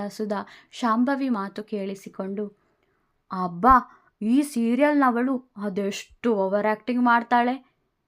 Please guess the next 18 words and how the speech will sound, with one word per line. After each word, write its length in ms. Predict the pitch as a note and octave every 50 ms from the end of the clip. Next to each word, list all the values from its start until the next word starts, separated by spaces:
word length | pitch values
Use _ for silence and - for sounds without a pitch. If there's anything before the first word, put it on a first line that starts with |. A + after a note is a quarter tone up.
| _ _ -
ಎಂದರು 460 | B3 A3+ A3+ G#3+ G3 G3 G3 A3 A#3
ವ್ಯಂಗ್ಯವಾಗಿ. 840 | G#3+ G3+ F#3+ G3+ F#3+ F#3+ F#3+ G3 G3+ F#3+ F#3+ F#3+ F#3 F3 F#3 - - _ _ _ _ _ _ _ _ _ _ _ _ _ -
ಸುಧಾ 260 | - C#4+ C4+ D#4+ E4
ಕಡೆ 260 | D#4+ E4 D4+ C#4+ C#4+ C#4+
ಉರಿ 260 | B3 A3+ G#3+ A3 A3
ನೋಟ 260 | G#3+ G3+ G#3 A3 A3+ A3+
ಬೀರಿದವರು 680 | G#3 G3+ G#3 G3+ G3 G3 F#3+ G3 G3 G#3 G#3 G#3 G3+ - _ _ _ _ A#3
ಮತ್ತೆ 400 | A#3+ B3+ B3+ - - D4 C#4 - - - - -
ಗಾಯತ್ರಿ 540 | - A3 G#3+ G#3 A3 A#3 A#3 - - A#3
ಕಡೆಗೆ 360 | A3 - G#3 G3 G3 G3 G#3 G3
ನೋಡಿ, 420 | F#3+ F#3+ F#3 F#3 G3+ G3 F#3+ - _ _ _ _ _ _ _ _ _ _ _ _ _ _ _ _ -
"ನೀವು 320 | A3+ A#3 C4 D4+ D#4 D#4+
ಯಾವುದೇ 560 | C#4 A#3 G#3+ G3+ G#3 A3 B3 C4 A#3 D4 D4
ಚಿಂತೆ 340 | C4+ - B3+ A#3+ A3+ A3 A#3+
ಮಾಡದೆ 540 | A#3 G#3+ G3+ G3+ G3+ G#3 G#3 G3 A3 G#3+ - - _ _ _
ನಿಮ್ಮ 220 | A#3+ B3 C4+ C#4+ D#4+
ಮಗಳನ್ನು 480 | D4+ C4 A#3 G#3 A3 A3+ A3 A3+ A#3 B3+
ನಮ್ಮ 260 | A#3+ A3 G3+ G3 G#3